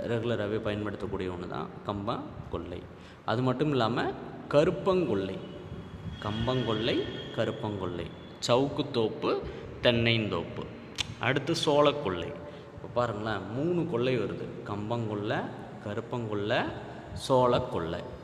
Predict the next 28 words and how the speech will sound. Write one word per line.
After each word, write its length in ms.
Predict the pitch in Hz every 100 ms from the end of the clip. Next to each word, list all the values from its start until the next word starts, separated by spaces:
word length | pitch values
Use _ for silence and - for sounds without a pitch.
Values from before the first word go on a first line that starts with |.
| -
அப்படின்றத 680 | 104 110 104 98 104 175 311
நம்ம 180 | 110 110
என்ன 140 | 113
பண்ணணும்? 500 | 113 110 107 143 392 -
நினைவுல 360 | 110 113 117 113
வைத்துக் 320 | 98 - 90
கொள்ளக்கூடியதாக 560 | 90 87 82 82 85 85
இருக்கணும். 340 | - - - - - - -
அடுத்து 420 | 156 165 175 -
தேயிலை 600 | 180 185 180 160 151 143
தோட்டம், 340 | - - - - - - - - - - -
அதை 120 | 104
நம்ம 160 | 107 98
எழுதுறப்பே 520 | 110 143 156 160 165
அப்படிதான் 320 | 120 113 107
எழுதணும், 380 | 90 80 - -
தேயிலை 640 | 113 107 107 113 156 330 - - - -
தோட்டம் 440 | 101 95 98 98 87
அப்படின்னு 280 | 98 92 95
சொல்லிட்டு 320 | 95 82 85
தான். 140 | - - - - - -
இப்ப 140 | -
சவுக்கு 480 | 98 104 110 117 131
தோப்பு, 460 | 123 120 117 196 - -
தென்னந்தோப்பு, 840 | 117 107 120 127 120 117 117 - - - -
தேயிலை 560 | 131 120 117 127 120
தோட்டம், 360 | - 92 - - - - - - - - - -
தேயிலை 600 | 120 120 110 127 311 -